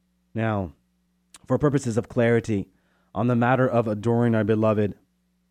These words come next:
uh, this is where I often go to my own courtship with my wife. Now, I have found that adoring her beauty, who she is, is a very real and powerful way of both just not getting to know her,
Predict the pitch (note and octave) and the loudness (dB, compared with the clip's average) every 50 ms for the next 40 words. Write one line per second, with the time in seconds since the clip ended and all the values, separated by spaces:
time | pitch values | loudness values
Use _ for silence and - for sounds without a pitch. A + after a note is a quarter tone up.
0 | _ _ _ _ _ _ _ _ G#2 G#2 G#2+ C3 C#3 - C#3 B2+ G#2+ G#2+ B2+ B2 | _ _ _ _ _ _ _ _ -8 -2 0 0 0 0 -2 -2 0 2 2 4
1 | A#2 A2+ A2+ - A#2+ A#2+ A#2 - - A2+ A2+ A2 G2 A#2+ A#2 A#2 A#2 A2+ A2+ - | 4 2 0 0 -2 -2 -2 -2 -2 0 0 2 2 4 4 6 4 4 2 0
2 | - - A#2+ A2+ G#2+ G#2+ A2 - A2+ A#2 A#2+ A#2+ A2+ - - - G#2+ G#2 - - | -2 -6 -4 -2 -2 -2 -2 -2 -2 -2 -2 -2 -4 -6 -6 -6 -6 -6 -6 -8
3 | - G#2 - G#2 G2 - G2 F#2+ F#2+ F#2 F#2+ A2 - - - - - - - - | -8 -8 -6 -8 -6 -4 -4 -4 -2 0 0 0 0 0 -4 -6 -14 -20 -20 -20
4 | _ _ _ _ _ _ _ _ _ _ _ _ _ _ G2 G2+ G#2 E2+ A#2 C3 | _ _ _ _ _ _ _ _ _ _ _ _ _ _ -6 -4 -2 0 0 2
5 | C3 B2 A2+ G2+ - B2 A#2+ B2 A#2+ A#2 A2+ A2+ G2+ G#2+ F#2+ F#2 A#2+ B2 B2 A#2+ | 2 0 0 0 0 0 2 2 2 2 2 0 0 -2 -2 0 0 2 2 2
6 | A#2+ A#2 A2+ A2 G#2 - - _ _ _ _ _ _ _ _ _ - C#3+ D#3+ D#3+ | 2 2 0 0 -2 -4 -8 _ _ _ _ _ _ _ _ _ 0 2 2 2
7 | C3+ B2+ B2+ B2 A#2+ A#2 A2+ A2 - _ _ _ _ _ _ - - C#3+ C#3 - | 4 4 2 2 2 2 -2 -4 -6 _ _ _ _ _ _ 0 2 2 2 2
8 | - E3+ E3+ D#3 C#3 B2 A#2 A2+ G#2+ - - - - _ _ _ _ _ _ _ | 2 2 4 4 4 4 4 2 0 -6 -14 -20 -20 _ _ _ _ _ _ _
9 | _ _ _ _ _ _ _ _ - D3+ D3+ D#3 C3 E3 G#3+ A3 G3 E3+ C#3+ B2+ | _ _ _ _ _ _ _ _ 2 4 4 6 6 6 6 6 6 4 4 2
10 | A#2 A#2+ D#3 G3 G3+ G#3 G#3 F#3+ F3 D#3+ C#3+ C3+ C3+ - C#3+ C3+ B2+ A#2+ - - | 2 2 4 4 6 6 6 6 6 6 6 4 2 2 2 0 0 0 -2 -10
11 | - - E3 E3+ F3+ F3 E3+ E3 - C#3 B2 G#2+ A2 C3+ C#3 C#3 C3+ B2 A#2 B2 | -6 0 2 4 4 4 2 2 2 0 0 0 0 2 2 2 2 0 0 -4
12 | A#2 G#2 D3+ D#3 D#3 D3+ - - - C#4+ C#4 - C4 A#3 G3 E3 C#3 B2 A2 - | 0 2 4 4 4 4 0 -2 -2 -2 0 0 2 0 2 0 -2 -4 0 2
13 | E3 F3+ G3 G3 G3 - - G#3 F#3+ G3 G3 G3+ G#3 F#3 F#3 G3+ G3+ G3+ G3 G3 | 4 4 4 4 4 2 2 2 4 4 4 4 4 4 4 4 4 2 0 -2